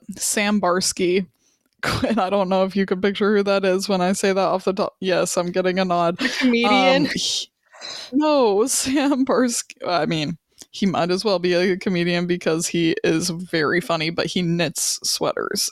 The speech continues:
Speaker 1: <laughs> and
Speaker 2: Oh,
Speaker 1: he
Speaker 2: yeah,
Speaker 1: will
Speaker 2: yeah.
Speaker 1: say
Speaker 2: I was thinking of
Speaker 1: <laughs>
Speaker 2: someone else.
Speaker 1: he, he will say, "This is my sweater that I'm wearing over, like, a green screen backdrop of a similar
Speaker 2: <laughs> Yeah,
Speaker 1: scene,"
Speaker 2: oh,
Speaker 1: but
Speaker 2: yeah.
Speaker 1: he just,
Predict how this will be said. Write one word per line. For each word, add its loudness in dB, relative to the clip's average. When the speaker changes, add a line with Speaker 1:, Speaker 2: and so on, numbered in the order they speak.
Speaker 1:
<laughs> -2
and -2
Speaker 2:
Oh, 4
Speaker 1:
he 4
Speaker 2:
yeah, 2
Speaker 1:
will 4
Speaker 2:
yeah. -
Speaker 1:
say 2
Speaker 2:
I 2
was 0
thinking 4
of 0
Speaker 1:
<laughs> -
Speaker 2:
someone -8
else. -6
Speaker 1:
he, 0
he 2
will 2
say, 0
"This -2
is 0
my 0
sweater 2
that -2
I'm 0
wearing 2
over, 2
like, 2
a 2
green 0
screen 0
backdrop -2
of -2
a 2
similar 2
Speaker 2:
<laughs> -
Yeah, 4
Speaker 1:
scene," 2
Speaker 2:
oh, 6
Speaker 1:
but 4
Speaker 2:
yeah. 4
Speaker 1:
he 2
just, -2